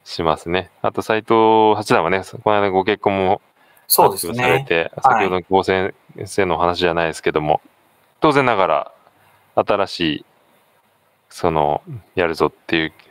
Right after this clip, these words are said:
Speaker 1: ところにはなるところだと思うので、あの、
Speaker 2: はい。
Speaker 1: これからの活躍はどうかというのは楽しみなところですね。もちろん、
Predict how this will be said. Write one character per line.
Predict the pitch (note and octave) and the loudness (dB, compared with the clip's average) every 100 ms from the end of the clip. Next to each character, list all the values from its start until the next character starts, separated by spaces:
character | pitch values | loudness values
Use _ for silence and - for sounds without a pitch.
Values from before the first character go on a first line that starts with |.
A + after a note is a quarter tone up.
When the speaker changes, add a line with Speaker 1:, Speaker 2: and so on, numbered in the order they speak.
| _ | _
Speaker 1:
と | - | -4
こ | G2 G#2 | 0 2
ろ | F#2+ | 2
に | D#2 | -2
は | D2+ G2 | -4 -6
な | F#2+ F2+ | -4 -2
る | D#2+ - - _ C#3 - _ | -2 -6 -12 _ -20 -20 _
と | - | -6
こ | - | 2
ろ | F#2 | 2
だ | E2 D#2+ | 2 0
と | |
思 | E2 D#2 | -2 -2
う | D2+ | -4
の | D2+ | -4
で、 | D#2 D2 - G#3+ A#3+ | -4 -4 -6 -14 -14
あ | - - | -6 -2
の、 | C3 | 0
Speaker 2:
は | G#2+ | -2
い。 | - - _ _ _ _ _ _ - | -6 -18 _ _ _ _ _ _ -6
Speaker 1:
こ | E2+ | -2
れ | E2 | -2
か | E2 | -2
ら | D2+ | -4
の | D2 | -6
活 | - E2 - | -6 -4 -4
躍 | D#2 - | -4 -2
は | D#2+ | -2
ど | D2+ D#2 | 0 0
う | D2+ | 0
か | C3 | -2
と | - | -2
い | G2+ | -2
う | |
の | D#2+ | -2
は | D2 - - - - - | -4 -6 -12 -16 -20 -6
楽 | F2+ D#2 | -4 -4
し | - | -4
み | D2+ | -6
な | |
と | C#2+ | -6
こ | - | -8
ろ | |
で | D2+ | -2
す | |
ね。 | F2+ | 0
も | |
ち | F#2 | 0
ろ | F2 | -2
ん、 | D#2 | -4